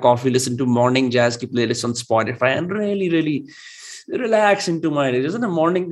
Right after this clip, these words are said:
routine, teen ghante ka chal raha hai apna, wo aaram se. <laughs> Now it's like, okay, I justify to my, उठते ही वो फोन वोन चेक करा, अच्छा, क्या सीन है? अच्छा, ओह, busy, 'cause दुनिया जी-, जीतनी है, you know what I mean? It, it, it's kind of like that. And I'm,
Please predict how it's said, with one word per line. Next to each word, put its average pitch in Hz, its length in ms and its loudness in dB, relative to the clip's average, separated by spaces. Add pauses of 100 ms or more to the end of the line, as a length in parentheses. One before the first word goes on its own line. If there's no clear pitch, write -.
routine, 175 320 -2
teen 175 180 2
ghante 143 220 0
ka 127 40 -2 (100)
chal 113 160 -6
raha 110 100 -2
hai - 80 -14
apna, 104 180 -12 (120)
wo 143 280 -6 (100)
aaram 143 260 4 (100)
se. 123 180 -10
<laughs> - 800 -12 (160)
Now 220 220 4
it's 190 160 -6
like, 190 180 -2
okay, 147 340 0 (840)
I 165 160 2
justify 151 460 0
to 139 80 -2
my, 139 80 -4 (100)
उठते 180 160 -2
ही 156 240 2
वो 139 200 2 (120)
फोन 143 100 0
वोन 143 140 0
चेक 139 160 0
करा, 135 120 2
अच्छा, 131 220 0
क्या 131 160 4
सीन 135 100 0
है? 139 120 -2
अच्छा, 139 160 0 (440)
ओह, 170 360 2
busy, 175 180 0 (680)
'cause 180 220 0
दुनिया 190 340 2
जी-, 156 140 -12
जीतनी 143 280 -6
है, 117 60 -2
you 123 80 0
know 147 120 -2
what 156 100 4
I - 80 4
mean? 156 260 0
It, 135 300 -8
it, - 80 -12 (120)
it's 147 160 -12
kind 135 120 2
of 117 140 -4
like 104 180 -10
that. 80 160 -8
And 175 160 0
I'm, 185 100 -2